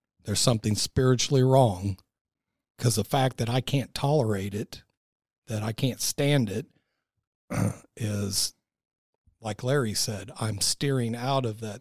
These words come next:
that sp-, that's what I think life is, is God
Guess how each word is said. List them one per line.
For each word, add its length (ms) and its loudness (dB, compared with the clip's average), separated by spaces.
that 320 -12
sp-, 220 -6
that's 220 4
what 160 4
I 140 4
think 280 -6
life 440 -4
is, 520 -6
is 160 -8
God 360 -6